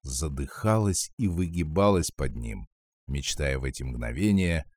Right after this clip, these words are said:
полной потери себя передать ему хотя бы толику тех переполняющих,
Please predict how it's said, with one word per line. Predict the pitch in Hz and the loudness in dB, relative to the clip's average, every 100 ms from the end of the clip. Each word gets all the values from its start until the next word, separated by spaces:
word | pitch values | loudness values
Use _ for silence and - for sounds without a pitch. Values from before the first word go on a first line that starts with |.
| _ - _ - | _ -20 _ 6
полной | 107 98 78 62 | 8 8 4 -4
потери | - 58 - 76 58 | -6 -6 -4 -4 -4
себя | - 73 73 117 113 | -4 -4 2 4 4
передать | 117 101 101 123 120 - | 4 4 6 6 4 4
ему | 104 107 | 4 4
хотя | 101 98 - 127 | 2 0 0 0
бы | 127 - | 0 -2
толику | - 143 123 98 87 | 2 4 6 4 0
тех | - 101 87 - | -2 0 0 0
переполняющих, | 87 78 87 87 104 120 107 - - - | -2 0 0 4 6 6 4 2 -4 -8